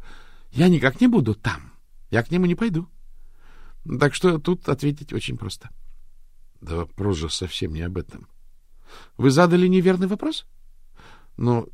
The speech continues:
я его понимаю, так почему же понятный мне вопрос не верен? Ведь я же должна понимать ваш вопрос, иначе какой во всем этом смысл? Люба нервически потёрла густо загримированную щеку.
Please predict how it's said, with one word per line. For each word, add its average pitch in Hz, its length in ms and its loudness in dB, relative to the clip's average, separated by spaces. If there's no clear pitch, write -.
я 113 320 -2
его 104 160 2
понимаю, 107 480 0
так 104 180 -4
почему 113 300 -2
же 95 160 -2
понятный 104 500 -4
мне 107 160 0
вопрос 104 340 -2
не 143 80 0
верен? 80 340 -2
Ведь 98 180 -2
я 135 80 6
же 117 100 0
должна 131 280 4
понимать 196 340 -2
ваш 107 200 -4
вопрос, 95 380 -4
иначе 127 260 -2
какой 151 320 0
во 110 120 -2
всем 104 220 -4
этом 107 200 -6
смысл? 98 400 -10
Люба 90 280 0
нервически 92 560 -2
потёрла 87 480 -4
густо 85 360 -8
загримированную 87 880 -2
щеку. - 480 -8